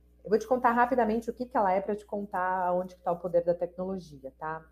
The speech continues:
A ive é uma assistente virtual de saúde emocional e bem-estar que funciona dentro de um aplicativo. Então, quem patrocina este aplicativo é a corporação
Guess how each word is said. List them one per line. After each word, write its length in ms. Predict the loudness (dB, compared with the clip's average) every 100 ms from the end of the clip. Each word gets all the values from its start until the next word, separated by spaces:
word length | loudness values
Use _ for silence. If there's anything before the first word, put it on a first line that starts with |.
| _
A 80 | -6
ive 320 | -6 -4 -2
é 80 | 0
uma 180 | 0 -4
assistente 500 | -8 -12 -12 -12 -8
virtual 420 | -10 -2 0 0
de 100 | -2
saúde 240 | -2 -2
emocional 440 | -4 -8 -10 -10 -10
e 40 |
bem-estar 640 | -8 -12 -14 -12 -10 -8 -12 _ _ _ -18
que 60 | -12
funciona 420 | -10 -8 -6 -6
dentro 400 | -4 -4 -4 -4
de 60 | -4
um 20 |
aplicativo. 640 | -4 -4 -6 -8 -14 -20 _ _ _ _ _ _ _ -10
Então, 240 | -4 -4
quem 320 | -2 -2 -2
patrocina 640 | -2 -2 -2 -6 -6 -2 0
este 380 | 0 -2 -4
aplicativo 600 | -8 -8 -14 -12 -10 -4
é 60 | -4
a 40 |
corporação 880 | -4 -8 -4 -2 -2 -2 0 0 -2